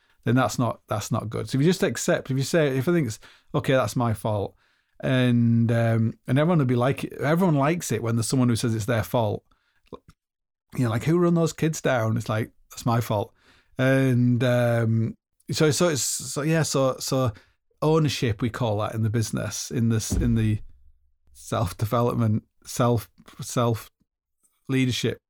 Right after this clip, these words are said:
business, we call that ownership. We own it. I sound like, I'm sounding like Jocko Willink now. Jocko Willink, have you listened to Jo-, Jocko Willink? He's got some very good podcasts, by the way.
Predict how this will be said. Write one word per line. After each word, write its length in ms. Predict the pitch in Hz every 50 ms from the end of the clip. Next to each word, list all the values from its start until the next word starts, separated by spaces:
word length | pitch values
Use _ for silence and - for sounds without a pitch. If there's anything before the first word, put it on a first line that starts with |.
| _ _
business, 560 | - 123 - - 127 110 101 107 - - - - _ _ _ _ _ _ _
we 60 | - 113
call 320 | - - 123 120 113 107
that 100 | 98 107 -
ownership. 560 | - 120 117 113 110 107 - - - 110 104 -
We 140 | - 120 -
own 260 | 127 123 123 117 107
it. 140 | 101 95 -
I 100 | - 110
sound 120 | 117 151 151
like, 160 | 123 113 117
I'm 100 | 117 113
sounding 280 | 107 - 170 160 135 120
like 220 | 117 104 101 104 - _ _ _ _ _ _ _ _ _ _ _ _ - -
Jocko 380 | 123 - 131 110 - - 110 101
Willink 400 | 104 110 117 127 127 113 - -
now. 300 | 110 104 101 101 - - _ _ _ _ _ _ _ -
Jocko 320 | - - 175 175 - 208 185
Willink, 340 | 196 202 202 196 151 117
have 160 | - 131 123 135
you 80 | 156
listened 240 | 165 151 - 156 123
to 80 | 123 117
Jo-, 220 | 131 123 113 104 - -
Jocko 320 | - 147 123 - - 131
Willink? 380 | 117 120 117 107 - - - -
He's 80 | 123 123
got 140 | 151 117
some 120 | - 120 110
very 160 | 117 113 107
good 140 | 113 104 -
podcasts, 460 | - 107 101 104 - 104 101 - -
by 120 | - -
the 80 | - -
way. 140 | - 110